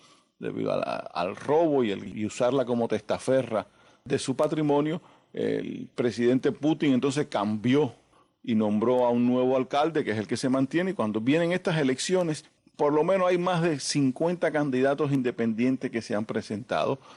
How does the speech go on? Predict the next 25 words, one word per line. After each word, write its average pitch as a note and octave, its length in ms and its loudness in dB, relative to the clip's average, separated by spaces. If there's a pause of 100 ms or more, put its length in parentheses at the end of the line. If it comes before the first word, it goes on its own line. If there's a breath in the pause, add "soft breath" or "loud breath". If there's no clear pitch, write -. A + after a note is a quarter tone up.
(300 loud breath)
Primero A2 320 2
la C3+ 80 4
intención B2 500 0
fue C3 140 -2
registrarse A2+ 680 -2
como E3 200 -2
candidato, D3+ 560 0
eh, G#2+ 100 -2 (200)
según A2 400 -4
la A#2 80 0
ley B2+ 240 0 (180 soft breath)
tienen B2 240 0
que A#2+ 80 -2
tener A#2 180 0
una A2+ 200 -2
serie A2 300 -4
de A2+ 100 0
firmas, F#3 500 0
tienen G2 220 -4
que G2 100 -6
tener G#2 240 -6
una G#2+ 180 -4
serie A#2 220 -2
de A2 120 -6
requisitos, C3+ 640 -6